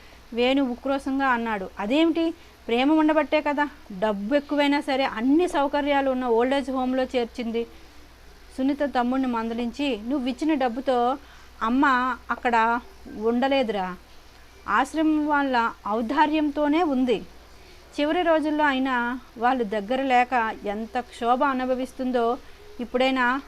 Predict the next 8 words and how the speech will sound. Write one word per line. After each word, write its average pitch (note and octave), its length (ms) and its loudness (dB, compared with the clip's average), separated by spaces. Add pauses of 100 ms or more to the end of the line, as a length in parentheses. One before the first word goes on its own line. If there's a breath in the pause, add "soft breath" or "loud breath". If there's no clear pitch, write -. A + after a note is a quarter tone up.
(120)
ఆలోచించావా? C#4+ 680 0 (1040)
బహుశా C4 640 2 (120)
నీకు C4+ 360 -2
బుద్ధి G#3+ 360 -4
చెప్పాలనే D4+ 920 0 (1160)
నిన్ను C#4+ 260 2 (100)
అక్కడే D#4 340 2
ఉండమని C#4 640 2